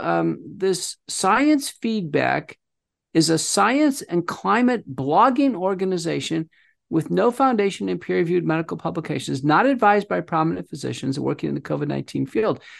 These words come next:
Their major donor is former Microsoft and Apple executive Eric Michelman, who's also a notable Democratic supporter, donating money to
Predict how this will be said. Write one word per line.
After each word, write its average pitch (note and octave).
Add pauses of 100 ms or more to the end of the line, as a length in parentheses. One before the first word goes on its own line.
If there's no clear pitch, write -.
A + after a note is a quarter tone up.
(120)
Their F#3
major B3
donor F3+
is D3+
former A3+
Microsoft F#3
and D#3+
Apple E3+
executive C#3+
Eric G3+
Michelman, E3 (420)
who's D#3
also G3+
a G3+
notable E3+
Democratic E3
supporter, D#3+
donating E3
money D#3
to D#3